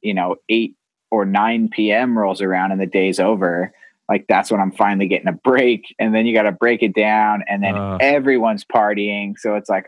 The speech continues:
Speaker 1: okay, well, I wanna be social and hang out and do that thing. So, you know, six thirty A M till one or two A M every day for eight weeks.
Speaker 2: Are you on their bus?
Speaker 1: Yeah, we were on,
Speaker 2: Yeah.
Speaker 1: I had a bus, fortunately, which was nice. So I was on,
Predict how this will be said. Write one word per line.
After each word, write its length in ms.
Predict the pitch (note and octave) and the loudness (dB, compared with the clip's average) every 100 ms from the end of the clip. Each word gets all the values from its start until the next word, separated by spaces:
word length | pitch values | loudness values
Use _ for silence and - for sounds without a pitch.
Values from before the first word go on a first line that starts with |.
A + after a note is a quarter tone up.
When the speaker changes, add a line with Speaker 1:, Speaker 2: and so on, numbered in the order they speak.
| E3+ | -4
Speaker 1:
okay, 280 | - G#2 G#2+ | 0 -2 0
well, 340 | G#2+ G2+ G2+ _ | -2 -2 -4 _
I 100 | A2 | 0
wanna 260 | A2+ B2 G2 | 2 0 -2
be 160 | G2+ | -4
social 500 | F#2+ A2 G#2+ - A2 | -2 -2 -2 -2 -2
and 100 | F#2+ | -2
hang 200 | G2+ G2 | -4 -2
out 280 | F#2+ G2 F#2+ - | 0 0 0 -4
and 80 | |
do 120 | F2+ F2+ | -8 0
that 240 | G#2 A2 | 0 0
thing. 260 | G2+ E2+ F2+ | -6 -8 -10
So, 340 | - G2 F2+ _ _ - | -4 -2 -2 _ _ -6
you 120 | G2+ | -4
know, 100 | F2 | -4
six 320 | - D3 C#3+ | 0 0 2
thirty 280 | D3 C3 A#2+ | 2 4 2
A 220 | A#2 A#2+ | 2 2
M 260 | A#2+ A#2 A2+ | 2 0 -2
till 320 | - G#2 G2 | 0 0 0
one 240 | G2 A2 G#2+ | 0 0 0
or 80 | |
two 260 | G2+ A2 G2+ | -2 0 0
A 180 | F#2 F2+ | 0 0
M 380 | E2+ E2+ F#2 F#2+ - | -2 -4 -6 -10 -2
every 300 | G#2+ G2 F#2 | -2 0 -2
day 280 | F2+ F#2 F#2 | 0 0 -2
for 340 | - F2 E2 _ | -2 -4 -4 _
eight 260 | G2 F2+ - | -2 0 -2
weeks. 400 | F#2+ E2+ - - _ | -2 -4 -10 -20 _
Speaker 2:
Are 80 | A#2 | -4
you 160 | B2 C#3 | 0 0
on 140 | C#3+ | 2
their 120 | C#3+ | 0
bus? 440 | B2+ A2 D3+ - - _ _ _ | 2 0 0 -4 -14 _ _ _
Speaker 1:
Yeah, 320 | C3 D#3 A2+ | 2 2 2
we 100 | A2+ | 0
were 140 | C3 D3 | 0 0
on, 80 | C3+ | 0
Speaker 2:
Yeah. 140 | G#2 | 0
Speaker 1:
I 80 | F2+ | 0
had 200 | - D#3+ | 0 0
a 60 | C3 | -2
bus, 320 | - D3 B2+ - | 0 0 0 -6
fortunately, 560 | A2+ G2+ - F2+ D2+ F2 | -8 -8 -8 -10 -8 -6
which 180 | F2+ - | -6 -4
was 180 | F#2+ | -4
nice. 380 | G2 F#2+ D#2 - | 0 0 -2 -4
So 120 | G2 | 0
I 80 | F#2+ | 0
was 200 | F#2 - _ | 0 -6 _
on, 300 | G#2 A2+ A2 | -2 0 -2